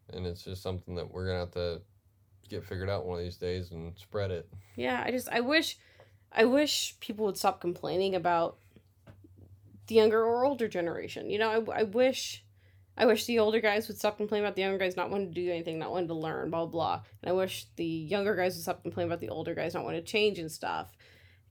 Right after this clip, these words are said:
Speaker 2: It's kinda how it is right now. <laughs>
Speaker 1: Yeah, it very much feels that way.
Speaker 2: And I know we need to get better at it, too, 'cause we, we fall subject to that sometimes. But it's also what we've experienced, too.
Speaker 1: Mm-hmm.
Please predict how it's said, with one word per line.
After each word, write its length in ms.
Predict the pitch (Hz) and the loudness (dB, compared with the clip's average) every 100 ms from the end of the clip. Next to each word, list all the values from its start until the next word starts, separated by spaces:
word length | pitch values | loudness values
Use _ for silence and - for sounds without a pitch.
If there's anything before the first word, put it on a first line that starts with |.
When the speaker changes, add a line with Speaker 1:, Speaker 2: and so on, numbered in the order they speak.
| _ _ - | _ _ 0
Speaker 2:
It's 160 | 233 | 0
kinda 300 | - 233 226 | 2 4 4
how 260 | 190 190 180 | 4 2 6
it 60 | 220 | 8
is 180 | 196 | 6
right 160 | 175 - | 4 -2
now. 260 | - - - - - | -4 -2 -4 -4 2
<laughs> 500 | - 480 403 403 - - - 240 | 8 10 10 10 8 6 -8 -4
Speaker 1:
Yeah, 220 | 113 - | -4 -4
it 300 | - 113 110 | -4 -4 -4
very 360 | 101 107 135 123 | -6 0 2 2
much 200 | 107 101 | 0 -2
feels 360 | - 107 101 | -6 -6 -6
that 140 | 110 78 | -6 -6
way. 220 | 95 95 - - _ _ _ - - - - | -6 -8 -12 -20 _ _ _ -10 -10 -6 6
Speaker 2:
And 120 | 262 | 8
I 80 | 339 | 8
know 160 | 370 349 | 6 6
we 160 | 294 | 6
need 140 | 269 214 | 6 4
to 80 | |
get 140 | 180 175 | 0 0
better 220 | 165 156 | -2 -2
at 160 | 156 190 | -2 -4
it, 120 | 214 | -4
too, 200 | 165 175 | -4 -4
'cause 140 | 226 | -4
we, 220 | 226 269 - | -2 -2 -2
we 540 | 240 247 269 330 - - - - - | -2 0 2 0 -2 -12 -20 -20 -20
fall 280 | - - 202 | -6 0 2
subject 380 | 220 175 156 - | 2 -2 -2 -4
to 60 | |
that 180 | 175 - | -4 -4
sometimes. 540 | - - - 269 269 - - - _ _ _ _ _ _ | -10 -10 -6 -4 -6 -12 -20 -20 _ _ _ _ _ _
But 460 | - 196 190 170 - - - _ _ _ _ _ - - | 2 4 4 2 -4 -14 -20 _ _ _ _ _ -8 -4
it's 180 | 208 | 0
also 240 | 190 180 180 | 0 -2 -4
what 140 | 165 | -2
we've 140 | 180 185 | -4 -6
experienced, 600 | 185 415 403 - - - | -6 -4 -4 -4 -10 -10
too. 140 | - - - _ - - - | -10 -10 -16 _ -20 -20 -12
Speaker 1:
Mm-hmm. 220 | 104 95 | -8 -6